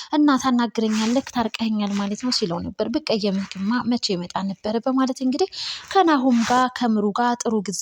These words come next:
ማሳልፈዋል ማለት ነው። በዛ መሀል እንግዲህ ከሀሴት ጋር እጅግ በጣም ቅርርብነታቸው እንግዲህ በጣም ጦፏል ማለት ነው። እናም እንግዲህ ኪራ ስለ፣ እ፣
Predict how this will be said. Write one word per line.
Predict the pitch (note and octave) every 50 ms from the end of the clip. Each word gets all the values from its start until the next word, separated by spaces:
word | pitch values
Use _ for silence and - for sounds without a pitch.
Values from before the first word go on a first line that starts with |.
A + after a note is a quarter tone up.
| G#3+ G3+
ማሳልፈዋል | G3+ G3 G3 - A3 G3+ G3 G3 - - A3+ A3 A3+ A3+ A#3
ማለት | A#3 B3+ C4 C4+ C4 -
ነው። | - G3+ - _ _ _ _ -
በዛ | C4+ E4+ E4+ - - F4 E4+
መሀል | E4+ E4 E4 E4 D4
እንግዲህ | D4+ D4 D#4 D#4+ E4+ E4 - - - - - - -
ከሀሴት | - E4+ D4 D4+ C#4+ - - - A#3 - -
ጋር | - A#3+ A#3+ B3 A#3+ -
እጅግ | - - - - G3 -
በጣም | G3+ G3+ G3 - - G#3 G#3 G#3+ G#3+ G#3+ -
ቅርርብነታቸው | - C#4+ D4 D4 B3+ B3+ A#3+ A3+ A3+ A3 A3+ A3+ A#3+ A3+ A3 - - - B3 A#3
እንግዲህ | A#3 A#3 A#3 C#4 C#4+ C#4 -
በጣም | C#4 C#4 C4+ - - B3+ B3+ B3+ B3+ A#3+ A3 -
ጦፏል | - - A3+ - - - G3+ G3+ A#3
ማለት | C4 A#3 E3+ - - - - -
ነው። | - - _ _ _ _ _ _ _ _ _ _ _ _ _ -
እናም | F4 F#4 F4+ F#4 F#4+ F#4+ F#4+ F4 E4+
እንግዲህ | E4 D#4+ - D#4+ - E4+ D#4+ - - - D4+ D4 C#4+ C#4 C4+ C4+ C4 C4+
ኪራ | - - E4 D#4 D#4+ E4+ G#4+ A#4+ A#4 A4+ G4+
ስለ፣ | - - E4 D4 C#4 C#4 B3+ A#3+ A3+ A3 G#3 G3+ G3+ G3 F#3+ G3+ - _ _ _ - - _ _ _ -
እ፣ | - A#3+